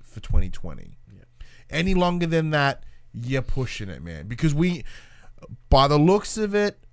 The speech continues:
Speaker 1: Xbox and Microsoft, they're gonna be moving in real soon.
Speaker 2: Yeah.
Speaker 1: Like,
Speaker 2: I'll
Speaker 1: it wouldn't surprise me if they have a new console come. At least they'll,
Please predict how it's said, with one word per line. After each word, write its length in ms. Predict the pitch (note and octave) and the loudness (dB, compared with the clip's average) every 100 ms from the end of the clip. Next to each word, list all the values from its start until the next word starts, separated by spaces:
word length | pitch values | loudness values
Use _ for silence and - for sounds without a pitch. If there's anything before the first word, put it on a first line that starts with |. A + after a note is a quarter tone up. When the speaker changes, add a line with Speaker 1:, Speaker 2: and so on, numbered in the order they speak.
| _ | _
Speaker 1:
Xbox 680 | D3 D#3+ - F3+ F3 E3+ - | -6 -6 -6 -4 -4 -4 -8
and 120 | C#3 | -4
Microsoft, 680 | C#3 D3 - D#3 D#3 D3 B2+ A2+ | 0 -2 -2 -4 0 0 -2 -2
they're 220 | B2+ C#3 | 0 2
gonna 180 | C#3 C#3 | 0 -4
be 100 | C3+ | -4
moving 320 | B2+ B2+ A#2+ | -4 -4 -4
in 140 | A#2 A2+ | -6 -8
real 160 | A2 | -8
soon. 460 | A2 - A2 F#2 F2+ - - _ _ _ - - | -10 -10 -10 -10 -14 -18 -20 _ _ _ -20 -16
Speaker 2:
Yeah. 360 | C#3+ D3 C#3 A#2 - | -8 -4 -4 -6 -10
Speaker 1:
Like, 120 | B2+ | -8
Speaker 2:
I'll 120 | D3+ | -4
Speaker 1:
it 100 | C#3 | -2
wouldn't 320 | C#3+ E3+ F3 F3 | 2 2 0 -4
surprise 480 | E3 E3+ D3+ D3+ | -2 0 0 0
me 220 | D3 C#3+ B2 | -4 -6 -6
if 120 | B2 | -4
they 220 | B2+ B2+ | -2 -2
have 180 | B2+ A#2+ | -2 -6
a 60 | |
new 140 | A#2+ A#2+ | -6 -8
console 600 | A#2+ A#2 A2+ A2+ G#2 G#2 | -8 -10 -8 -8 -8 -10
come. 480 | - G#2 G2 G2 G2 - _ _ _ _ _ _ _ _ | -12 -10 -8 -10 -14 -18 _ _ _ _ _ _ _ _
At 160 | B2+ B2+ | -8 -4
least 240 | C3+ C3 | -4 -4
they'll, 240 | C3+ C3 | -4 -4